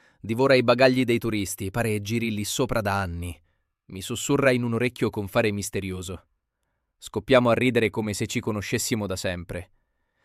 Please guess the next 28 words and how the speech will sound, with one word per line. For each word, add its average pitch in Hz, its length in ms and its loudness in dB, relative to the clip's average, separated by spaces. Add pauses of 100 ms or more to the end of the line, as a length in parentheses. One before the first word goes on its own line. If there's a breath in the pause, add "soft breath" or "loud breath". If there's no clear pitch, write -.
(320)
Esattamente 185 600 -2
in 131 100 0
quel 175 180 2
momento, 107 560 0
con 101 160 -6
il 98 140 -4
suo - 160 -4
solito 120 380 4
incredibile 104 640 -2
tempismo, 123 580 -2 (280 loud breath)
ritorna 175 440 -2
mia 139 160 -2
madre 147 380 -4
tutta 202 320 -6
trafelata. 98 680 -2 (480)
Trascina - 480 2
per 110 180 2
mano 117 340 4
Lele 107 280 4
e 98 60 0
Sofia. 98 520 -2 (680)
"Andiamocene, 120 640 -2
Chiara, 101 320 -2 (320 loud breath)
è 170 80 -10
inutile 139 480 2
rimanere 113 400 2
qui 120 220 2
ancora. 101 420 -4